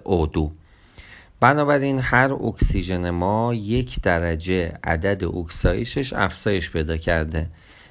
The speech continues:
و این اتفاق برای دو تا اکسیژن افتاده. پس این عدد رو، یعنی این تغییر عدد اکسایش رو باید ضرب در دو بکنید. خب این دو می‌شه ضریب الکترون. پس ضریب الکترون باید برابر با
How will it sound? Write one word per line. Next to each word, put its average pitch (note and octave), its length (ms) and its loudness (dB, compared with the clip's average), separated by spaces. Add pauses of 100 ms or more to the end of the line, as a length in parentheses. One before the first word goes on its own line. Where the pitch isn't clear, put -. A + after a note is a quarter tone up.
(140)
و G2 80 2
این G#2 260 2
اتفاق A#2+ 600 0
برای B2 440 2
دو C3+ 240 0
تا A2+ 200 0
اکسیژن E2 800 0
افتاده. D#2 640 -4 (460)
پس F#2+ 260 -2
این A2+ 240 -2
عدد F#2 540 -2
رو، F#2 160 0
یعنی F2 180 -2
این F#2+ 140 -2
تغییر F2 520 2
عدد G2+ 300 2
اکسایش E2 500 -2
رو F2+ 120 -2
باید F#2+ 120 0
ضرب G#2 240 0
در A2+ 100 0
دو G#2 380 0
بکنید. D#2+ 580 -4 (200)
خب F#2 360 0 (640)
این D#3 220 2
دو D#3 260 2
می‌شه C#3 260 0
ضریب G#2+ 380 2
الکترون. D#2+ 600 0 (480)
پس A2+ 160 2
ضریب A2+ 460 0
الکترون C3 640 0
باید G#2 280 0
برابر F2+ 440 2
با G2+ 400 0